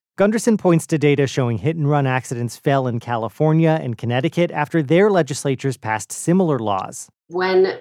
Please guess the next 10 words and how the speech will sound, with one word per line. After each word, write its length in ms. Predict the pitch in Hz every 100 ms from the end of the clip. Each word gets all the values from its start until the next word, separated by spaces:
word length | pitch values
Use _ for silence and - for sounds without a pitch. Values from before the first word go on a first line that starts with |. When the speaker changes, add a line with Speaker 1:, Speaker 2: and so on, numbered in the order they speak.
| - 175
Speaker 2:
those 200 | 170 185
other 240 | 180 185
states 360 | - 160 156 -
have 120 | 160
allowed 840 | 147 139 151 156 160 170 185 190 - _ _ _
undocumented 840 | 170 165 170 165 175 170 170 160
persons 600 | - 156 151 - 139 139
to 100 | -
get 240 | 156 151 156
licenses, 840 | 143 147 151 160 156 180 170 -